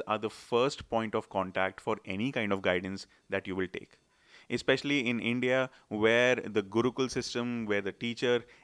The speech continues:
is just considered as the friend, philosopher, and guide,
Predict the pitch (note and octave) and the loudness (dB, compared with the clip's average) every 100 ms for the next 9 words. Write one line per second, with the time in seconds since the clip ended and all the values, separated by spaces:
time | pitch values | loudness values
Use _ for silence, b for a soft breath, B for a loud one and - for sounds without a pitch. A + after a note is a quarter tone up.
0 | - G#2+ G#2+ F#2+ - A2 G#2+ - - G2+ | -4 -2 -2 -4 0 2 2 -4 -10 -4
1 | A2 G2+ G#2 G2 - F#2+ F#2+ F#2+ F#2+ - | -2 0 0 -2 -4 -2 0 0 -4 -10
2 | b - F#2 - A#2 A2+ A2 G2 G#2+ G2 | b -6 -6 0 2 2 0 -4 2 2
3 | G2+ A2 G#2 F#2+ F2+ G#2+ A#2+ A2 G#2+ G#2+ | 2 0 -4 -4 -2 2 4 4 0 -4